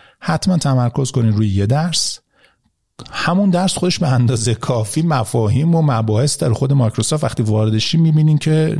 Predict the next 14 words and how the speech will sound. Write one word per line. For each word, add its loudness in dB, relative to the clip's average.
چه -4
خبره. -2
تمرکز -2
رو 0
بذارین، 0
هر -2
چی -4
هم 2
سریعتر -2
بتونین 0
تکمیلش -4
کنین 0
خیلی -2
س-، -4